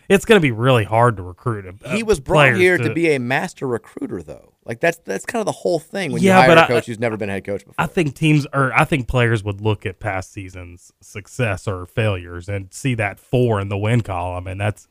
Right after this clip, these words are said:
Speaker 1: instant. Like, I'm scared to go there. You know what I mean?
Speaker 2: Well, if that's
Speaker 1: Like,
Speaker 2: the case,
Speaker 1: what,
Speaker 2: then we're
Speaker 1: what's,
Speaker 2: screwed forever.
Speaker 1: where, where's the proof that this can be turned around?
Speaker 2: That's, but that, that's on the head coach. Like, that, that's
Speaker 1: Yeah.
Speaker 2: his
Speaker 1: Oh, I
Speaker 2: ability.
Speaker 1: agree, yeah.
Speaker 2: I mean, this is a, again, there was a give and a take with bringing Kenny Payne in here.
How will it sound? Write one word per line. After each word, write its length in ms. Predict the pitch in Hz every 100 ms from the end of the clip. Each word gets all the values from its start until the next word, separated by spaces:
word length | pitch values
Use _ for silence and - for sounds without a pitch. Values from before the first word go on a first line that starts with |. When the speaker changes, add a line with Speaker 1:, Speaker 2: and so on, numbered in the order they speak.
| -
Speaker 1:
instant. 540 | 147 165 - 95 87 _ _ _ _ -
Like, 180 | 98 95 _ -
I'm 200 | 104 95
scared 340 | - 98 90
to 60 | 95
go 180 | 87
there. 300 | 80 - _ -
You 80 | 110
know 80 |
what 100 | 101
I 20 | 98
mean? 260 | 113 110 -
Speaker 2:
Well, 140 | 151 151
if 60 |
that's 80 | 143
Speaker 1:
Like, 120 | 139
Speaker 2:
the 60 | 151
case, 140 | 147
Speaker 1:
what, 140 | 156 147
Speaker 2:
then 80 | 147
we're 60 |
Speaker 1:
what's, 120 | 143
Speaker 2:
screwed 240 | - 170 -
forever. 420 | 131 151 71 -
Speaker 1:
where, 220 | 147 160 175
where's 300 | 147 160 127
the 100 | 139
proof 380 | - 135 127 -
that 180 | 107 -
this 180 | 120
can 140 | - 104
be 140 | 98
turned 300 | - 98 87
around? 420 | 82 82 80 - _ _ 143
Speaker 2:
That's, 240 | 190 226
but 180 | 214 180
that, 220 | 208 - _
that's 300 | 165 170 170
on 120 | 202
the 60 | 196
head 160 | 208 202
coach. 340 | 254 - -
Like, 140 | 135 165
that, 160 | 170
that's 180 | 175 190
Speaker 1:
Yeah. 60 | 196
Speaker 2:
his 180 | 214
Speaker 1:
Oh, 200 | 175 131
I 140 | 127 147
Speaker 2:
ability. 240 | - 165
Speaker 1:
agree, 80 | 101
yeah. 160 | 120 101
Speaker 2:
I 40 | 151
mean, 140 | 156
this 160 | 180 -
is 80 |
a, 40 | 190
again, 560 | 165 151 160 202 143 120
there 160 | 185
was 120 | 226
a 100 | 196
give 280 | 156 139 196
and 100 | 190
a 60 | 170
take 300 | - 160 151
with 140 | 127
bringing 260 | 139 139 127
Kenny 220 | 120 113
Payne 240 | 104 107 110
in 140 | 127
here. 260 | 104 67